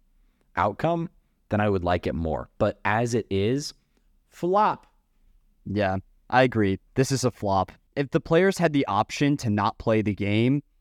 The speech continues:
Speaker 2: then I would like it. But the fact that they're getting forced to risk their vote when they're in a tribe of just six people is kinda ridiculous
Speaker 1: Yeah.
Speaker 2: to me. So,
Speaker 1: Yeah.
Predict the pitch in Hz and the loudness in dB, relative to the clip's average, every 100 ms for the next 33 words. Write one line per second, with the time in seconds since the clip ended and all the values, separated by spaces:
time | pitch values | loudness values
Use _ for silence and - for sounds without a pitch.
0 | _ _ 101 120 127 120 113 101 98 90 | _ _ -4 2 4 4 0 0 -2 -2
1 | - 85 - 98 110 131 123 135 - 113 | -4 -10 -10 -10 -2 2 2 0 0 2
2 | 110 - 110 107 98 - 113 110 - - | 2 0 0 0 -2 -2 0 0 -2 -4
3 | 104 113 - 120 107 98 104 104 - _ | -2 -2 -2 -2 0 0 2 0 -2 _
4 | _ 110 110 107 107 104 - - 127 117 | _ -2 0 2 0 -2 -6 -2 0 0
5 | 117 - 113 107 107 101 101 - - 120 | -2 0 2 2 0 -4 -4 -6 -4 -4
6 | - - 113 107 127 131 127 _ - - | -4 -2 0 2 2 2 -2 _ -10 -4
7 | 104 95 - 123 113 107 95 90 92 90 | -2 -2 -4 -2 0 0 -2 -4 -6 0
8 | 98 80 73 78 _ _ _ - _ _ | 0 0 -4 -12 _ _ _ -20 _ _
9 | _ - - 147 147 147 | _ -4 4 4 6 4